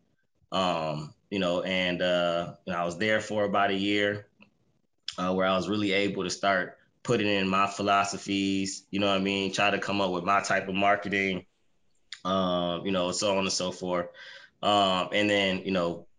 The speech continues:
sorry for that Snap, but that Snap had closed down. So I kinda got forced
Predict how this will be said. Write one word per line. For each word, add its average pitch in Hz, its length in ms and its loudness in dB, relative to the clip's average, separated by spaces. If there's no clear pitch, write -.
sorry 107 280 2
for 104 140 -4
that 98 160 2
Snap, 110 260 0
but 92 120 -4
that 104 180 2
Snap 101 320 0
had 90 240 -4
closed 101 400 2
down. 120 300 4
So 98 140 -2
I 95 80 2
kinda 156 260 0
got 104 320 2
forced 139 840 2